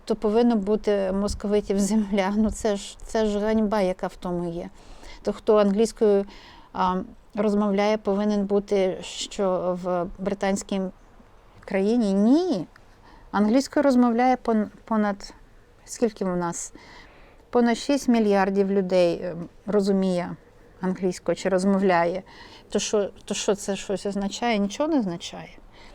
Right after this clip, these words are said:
Кожна країна суверенна, і якщо хтось хоче, е, сеп-, сепаратистом бути, відібрати кусок землі, то це не просто зрадник. Це не просто зрадник, це, знаєте, народне так, щоб люди розуміли, що це є, це є,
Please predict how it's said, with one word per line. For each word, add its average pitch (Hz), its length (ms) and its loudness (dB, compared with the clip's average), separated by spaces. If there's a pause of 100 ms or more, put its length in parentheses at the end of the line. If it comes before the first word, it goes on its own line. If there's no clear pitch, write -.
(360)
Кожна 277 580 6
країна 214 560 0
суверенна, 214 840 0 (100)
і 202 220 2
якщо 196 400 -2
хтось 202 380 0
хоче, 190 560 -2 (1200)
е, 196 200 -2
сеп-, - 500 0
сепаратистом 214 800 2
бути, 233 240 4
відібрати 190 840 2
кусок 247 460 0
землі, 233 380 2
то 220 160 -2
це 233 220 0
не 220 120 2
просто 226 540 2
зрадник. 170 500 -2 (120)
Це - 140 0
не 220 100 2
просто 208 340 -2
зрадник, 285 340 2
це, 233 140 -2
знаєте, 233 320 2
народне 196 520 2
так, - 180 -14
щоб - 220 -14
люди 202 160 2
розуміли, 196 480 2
що - 160 -10
це 185 240 -2
є, 180 100 0 (320)
це 185 200 0
є, 185 200 0